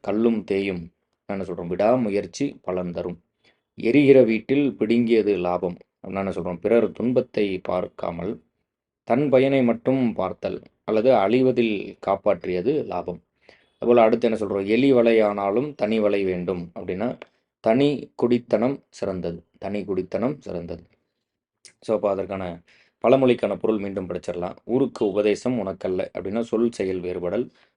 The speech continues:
ஊர் இரண்டு பட்டால் கூத்தாடிக்கு கொண்டாட்டம் அப்படின்னா பிறர் குழப்பத்தில் மகிழ்வடைதல்.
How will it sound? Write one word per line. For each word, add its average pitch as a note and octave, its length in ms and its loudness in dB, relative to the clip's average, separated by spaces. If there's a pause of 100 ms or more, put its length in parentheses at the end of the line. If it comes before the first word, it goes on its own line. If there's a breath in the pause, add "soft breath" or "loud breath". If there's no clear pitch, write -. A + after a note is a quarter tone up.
(100)
ஊர் C3 280 4
இரண்டு A2+ 340 4
பட்டால் A2 520 2
கூத்தாடிக்கு F#2+ 500 -4
கொண்டாட்டம் F#2 440 -4
அப்படின்னா F#2 280 -6
பிறர் G#2+ 300 0
குழப்பத்தில் A#2 640 0
மகிழ்வடைதல். F2+ 680 -6